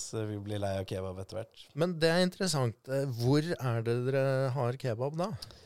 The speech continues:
Speaker 1: Eh, det startet med at vi, eh, kjørte litt rundt. Vi har vært i Sandvika, Stabekk, eh, Haslum, eh, Bekkestua, og så videre, og så videre. Men vi har... havna på en, litt usikker på hva den, eh, egentlig heter.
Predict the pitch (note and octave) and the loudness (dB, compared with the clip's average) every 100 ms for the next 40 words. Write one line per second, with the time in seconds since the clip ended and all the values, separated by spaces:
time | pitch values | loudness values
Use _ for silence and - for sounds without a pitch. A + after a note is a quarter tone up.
0 | - _ _ _ _ - C3 D3 D#3 - | -20 _ _ _ _ 10 10 10 6 6
1 | - C#3 F#2+ D#3+ F#3 D#3 A2+ A#2+ B2+ C3 | 10 10 8 4 8 8 8 6 4 8
2 | C3+ C3+ C3+ C3 C3+ C3+ C3 C3 C3 B2 | 8 6 6 6 6 6 6 4 2 2
3 | C3+ G#2+ G#2+ G#2+ G#2 A#2 - D3+ C3+ A2+ | 2 2 0 0 0 -2 0 4 6 4
4 | - A2 A2 A2 B2+ G#2+ G2 - G2+ G#2 | 2 0 0 4 4 4 -2 -4 0 4
5 | G#2+ G#2+ - A2 F#2+ F#2+ G2 G#2 _ _ | 4 4 0 -2 0 -2 -2 -4 _ _
6 | A2 G#2 G#2 G#2 A#2 - - - G2+ G#2 | 0 2 2 2 -2 -4 -8 -6 -2 -2
7 | G#2 G2+ G#2 G2+ G2+ G2 A2 - G2+ - | 0 -2 -2 -2 -2 -2 -4 -6 -10 -10
8 | - F#2+ G2 G2 G2 G2 F#2+ F2+ - G2 | -8 -6 -2 0 0 2 0 -2 -8 -6
9 | G2 G2 F#2+ - G2 F#2 F#2+ A#2+ B2+ B2 | -6 -6 -6 -6 -6 -4 -2 -2 -2 6
10 | C3 C#3 C#3 C3+ - - _ _ _ F3 | 8 10 8 4 -6 -20 _ _ _ 4
11 | C3 A2 G#2 G2+ A#2+ B2 C#3 D#3+ F3 B2+ | 6 0 -2 2 4 4 2 0 0 2
12 | A2 G#2+ C3+ B2+ G2+ A#2 B2 B2 B2 A2 | 0 0 4 6 6 4 0 2 0 0
13 | G#2 A2 G#2+ A2+ - C3+ G#2 - _ G#2 | -2 -2 -2 -4 -4 -4 -4 -6 _ -12